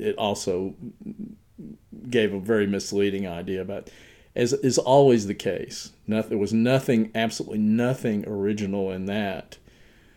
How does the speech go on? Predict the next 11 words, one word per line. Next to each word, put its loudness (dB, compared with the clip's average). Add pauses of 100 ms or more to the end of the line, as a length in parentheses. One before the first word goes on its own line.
(240)
I -2
mean, 2
there 6
was 10
originality 4
in -6
Ruff's 0
presentation. -2
It -6
was 2
all 4